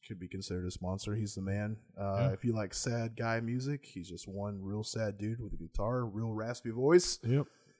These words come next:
Speaker 1: Kinda like Tom Waits or like that one dork from Screaming Trees. Mishka helped him write his book. Can't think of his name right now. David something. Who
Speaker 2: Mm-hmm.
Speaker 1: cares? Mishka Shabale, check his shit out. Buy a shirt. He's got metal looking shirts.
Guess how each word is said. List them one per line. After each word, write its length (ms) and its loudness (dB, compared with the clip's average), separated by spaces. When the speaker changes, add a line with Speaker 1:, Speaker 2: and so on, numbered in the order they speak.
Speaker 1:
Kinda 180 4
like 220 6
Tom 300 6
Waits 420 4
or 60 -2
like 240 -2
that 180 -2
one 440 -4
dork 260 -4
from 100 -10
Screaming 360 -2
Trees. 520 0
Mishka 640 -6
helped 220 -6
him 80 -4
write 180 -2
his 120 -6
book. 360 -4
Can't 180 -6
think 120 -6
of 40 -6
his 140 -8
name 160 -6
right 160 -4
now. 480 -6
David 260 -6
something. 500 -8
Who 60 -2
Speaker 2:
Mm-hmm. 80 -2
Speaker 1:
cares? 320 -6
Mishka 280 4
Shabale, 720 8
check 220 -4
his 100 -6
shit 200 -2
out. 200 -2
Buy 140 -4
a 40 -6
shirt. 400 -4
He's 140 -16
got 280 -12
metal 240 -4
looking 220 -8
shirts. 600 -6